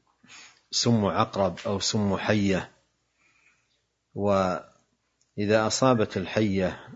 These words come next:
أو العقرب الإن-، الإنسان في موقع من بدنه بدأ السم يسري في الجسد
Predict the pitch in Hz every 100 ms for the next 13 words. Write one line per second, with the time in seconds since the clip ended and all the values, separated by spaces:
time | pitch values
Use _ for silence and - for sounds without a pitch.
0 | - _ 101 101 90 95 113 95 90 78
1 | _ _ _ _ _ - 190 98 98 -
2 | 101 98 92 - 104 95 85 95 104 110
3 | - 92 90 87 98 90 98 90 90 95
4 | 120 120 127 120 104 123 120 - - -
5 | - - - - - - 139 120 123 120
6 | 95 92 95 90 87 - -